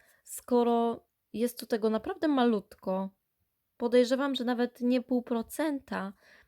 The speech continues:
całości. I, i, i co? Dla mnie to jest, no, sprytne, y, oszustwo. Ja nie mówię, że taki żel olejek musi mieć nie wiadomo co w składzie.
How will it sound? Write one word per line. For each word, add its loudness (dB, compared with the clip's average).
całości. -4
I, -6
i, -2
i 2
co? 0
Dla 4
mnie -2
to -2
jest, -2
no, -4
sprytne, -6
y, -8
oszustwo. -2
Ja 4
nie 4
mówię, 4
że 2
taki -6
żel 0
olejek -2
musi -8
mieć -8
nie -6
wiadomo -4
co 0
w -10
składzie. -6